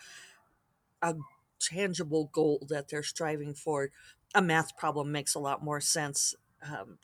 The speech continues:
to an audience than, I don't know what, you know, like, writing the great novel or whatever it is, whatever that means.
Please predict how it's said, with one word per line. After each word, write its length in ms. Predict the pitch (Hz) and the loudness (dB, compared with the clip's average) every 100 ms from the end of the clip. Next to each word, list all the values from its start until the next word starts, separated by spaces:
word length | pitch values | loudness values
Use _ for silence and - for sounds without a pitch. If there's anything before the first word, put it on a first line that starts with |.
| - | 0
to 160 | 196 | 4
an 100 | 156 | 4
audience 560 | - 160 151 147 135 - | 4 2 2 0 4 2
than, 320 | 165 143 127 - _ _ _ _ _ _ _ _ - | 4 0 -2 -10 _ _ _ _ _ _ _ _ -4
I 100 | 156 | -2
don't 160 | - | -2
know 80 | 120 | -4
what, 280 | 143 - - 147 | 0 -2 -4 -10
you 100 | 143 | -8
know, 80 | 127 | -6
like, 200 | 135 - - _ - - - | -6 -8 -18 _ -20 -14 -4
writing 320 | 147 135 139 | -2 -2 -6
the 100 | 131 | -8
great 300 | 131 135 123 | -6 -6 -4
novel 480 | 139 131 127 101 73 | -4 -2 -2 -2 -4
or 240 | 67 85 - - - | -6 -10 -12 -20 -8
whatever 360 | 139 - - | -6 -6 -6
it 80 | 135 | -6
is, 220 | 113 147 | -4 -4
whatever 400 | - 143 131 98 - - | -4 -4 -4 -6 -12 -4
that 280 | 160 147 - - | 2 2 2 -4
means. 540 | 120 82 69 - - | -14 -14 -6 -2 -2